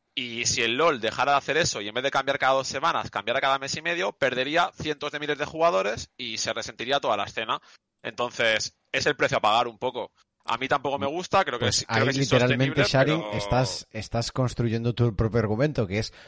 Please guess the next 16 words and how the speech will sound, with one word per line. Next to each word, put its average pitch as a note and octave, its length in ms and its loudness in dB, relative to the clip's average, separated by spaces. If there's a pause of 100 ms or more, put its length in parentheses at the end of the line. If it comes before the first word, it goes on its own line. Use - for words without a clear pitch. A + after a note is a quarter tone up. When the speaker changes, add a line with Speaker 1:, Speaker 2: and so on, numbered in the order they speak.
(140)
Speaker 2:
por A2+ 160 2
la G#2 100 0
naturaleza G#2 540 -2
inestable A#2 460 0
de A#2 100 -2
la B2 80 0
industria, C#3 480 -2
los F#2+ 260 -4
esports G2+ 540 -4 (260)
sacrifican A#2+ 580 -2
determinadas B2 600 -2
cosas C3+ 360 -6
para F#2 260 -2
poder A2 260 -2
ser A2 220 -8
funcionales B2 640 -2